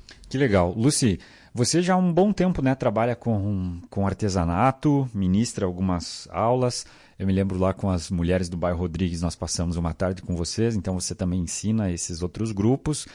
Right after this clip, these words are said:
E tem dois aspectos, né, na verdade, do artesanato, que é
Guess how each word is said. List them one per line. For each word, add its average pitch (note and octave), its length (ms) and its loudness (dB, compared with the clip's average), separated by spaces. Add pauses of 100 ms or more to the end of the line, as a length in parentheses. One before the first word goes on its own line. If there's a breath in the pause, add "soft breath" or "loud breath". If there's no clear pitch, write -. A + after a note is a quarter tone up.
(440 loud breath)
E B2 80 -4
tem C#3+ 200 0
dois D#3+ 200 2
aspectos, D3+ 560 -2
né, G2+ 280 2
na F2+ 120 -2
verdade, F2+ 420 -4
do F2+ 80 -2
artesanato, F#2+ 580 -4
que A#2 100 -2
é A#2 160 2